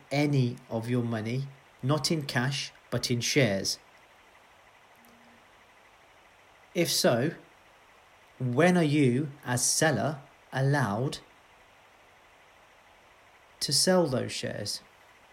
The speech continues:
And what happens if you wake up one morning after you have sold your company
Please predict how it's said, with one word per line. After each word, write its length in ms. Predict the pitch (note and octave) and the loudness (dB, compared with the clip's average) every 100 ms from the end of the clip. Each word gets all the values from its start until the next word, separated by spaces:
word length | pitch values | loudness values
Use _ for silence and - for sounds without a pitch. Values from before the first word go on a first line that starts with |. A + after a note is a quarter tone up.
| - - - - - - - | -20 -20 -20 -20 -20 -20 -8
And 200 | D#3+ D#3+ | -2 2
what 160 | F3 F#3+ | 4 4
happens 420 | F3+ F3+ E3 D3 | 2 0 0 -2
if 300 | C#3+ D#3 - | -4 -6 0
you 100 | D#3 | 2
wake 320 | D#3 D#3 - | 2 0 -2
up 240 | B2+ C3+ - - - - - - | -2 -2 -10 -20 -20 -20 -20 -2
one 220 | B2+ D3 | 2 4
morning 460 | C#3 C3 B2+ C3 - - | 4 4 2 0 -2 -4
after 340 | D3+ E3+ E3+ C3+ | 0 0 0 -2
you 260 | A#2+ A#2+ | 0 0
have 120 | A2+ | -2
sold 340 | G2+ - A2 G#2+ | -4 -4 -4 -4
your 140 | A2+ | -6
company 540 | G#2+ A2 A2 G#2 C3 | -6 -8 -8 -4 -4